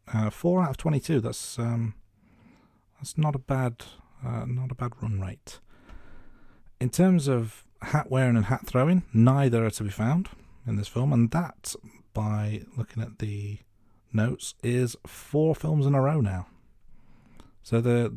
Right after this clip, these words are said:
the, the hats are becoming a thing of the past, for sure. Uh, next up, Felix Leiter. We do see Felix again, and once again played by Jeffrey Wright, who appears in the second film in a row.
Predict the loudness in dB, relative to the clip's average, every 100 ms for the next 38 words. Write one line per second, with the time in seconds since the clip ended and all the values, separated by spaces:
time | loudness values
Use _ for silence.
0 | -10 -4 -2 -2 -6 -8 -4 -4 -6 -8
1 | -4 -4 -4 -8 -4 -2 0 -2 -2 -4
2 | -6 -6 -6 -14 -18 -20 -20 -12 -6 -6
3 | -6 -10 -20 -20 -20 _ -20 -20 -20 _
4 | -6 -4 -4 0 4 4 2 0 0 0
5 | -2 -2 0 2 2 2 2 2 0 -2
6 | -2 -4 -4 0 4 4 4 4 4 2
7 | 0 0 0 0 -4 -4 -4 -4 -6 -4
8 | -4 -2 -4 0 0 -2 -4 -8 -6 -6
9 | -6 -6 -4 -4 -4 -8 -6 -8 -6 -6
10 | -4 -2 -4